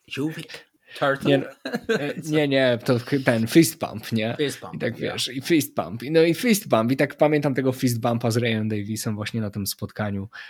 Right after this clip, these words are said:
Speaker 2: Gościu absolutnie legendarny i bardzo miły człowiek, tak samo Mick Avery. Oboje panowie byli bardzo mili i właśnie bardzo miło wspominam te spotkania z Kingsami.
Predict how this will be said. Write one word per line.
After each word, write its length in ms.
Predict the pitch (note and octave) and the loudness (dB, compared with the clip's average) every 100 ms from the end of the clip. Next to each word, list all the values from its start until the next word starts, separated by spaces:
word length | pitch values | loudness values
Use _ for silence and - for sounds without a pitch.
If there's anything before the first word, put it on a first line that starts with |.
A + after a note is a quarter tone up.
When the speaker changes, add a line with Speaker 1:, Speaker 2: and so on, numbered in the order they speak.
| - - | -20 -2
Speaker 2:
Gościu 300 | D3 D3 - | 2 2 2
absolutnie 840 | A2+ - G#2+ G#2+ - G#2+ G2+ G#2+ A#2 | 0 0 -6 -6 -8 -8 -6 -8 -12
legendarny 1080 | - A#2+ B2 B2 A2+ A2+ A2+ G#2+ G#2 G2+ G2+ | -4 0 4 4 4 4 2 0 -2 -4 -8
i 60 | G2+ | -4
bardzo 320 | G2 A2+ A2 | -2 0 2
miły 260 | G#2+ G2+ F#2+ | 0 -2 -4
człowiek, 360 | - G#2+ G#2+ | -4 -4 -6
tak 140 | - - | -8 -4
samo 220 | A2+ G#2 | -2 -2
Mick 220 | G2+ G2 | -4 -4
Avery. 440 | - G2+ G2+ G2+ G2+ - - - - | -6 -6 -6 -8 -8 -18 -20 -20 -4
Oboje 220 | B2 A2+ | 2 2
panowie 500 | G#2 G#2+ G2 G2 F#2+ - - | 2 -2 -2 -2 -6 -8 -2
byli 240 | A2+ A#2+ | 2 4
bardzo 260 | A2+ A2 A2 | 4 4 4
mili 240 | B2 B2 | 4 4
i 60 | A#2+ | 2
właśnie 300 | A#2+ C3 A2+ - | 2 2 0 -2
bardzo 340 | C#3 C3 B2+ A#2 | -4 2 4 4
miło 200 | A2 G2 | 2 0
wspominam 500 | - - G2+ G2+ G2 | -4 -4 -4 -4 -4
te 100 | G#2+ | -8
spotkania 680 | - A2 - G2 G2 G2 G#2+ | -12 -12 -8 -6 -6 -10 -12
z 100 | - | -10
Kingsami. 540 | - G#2 - G#2+ G2+ | -6 -4 -2 -4 -4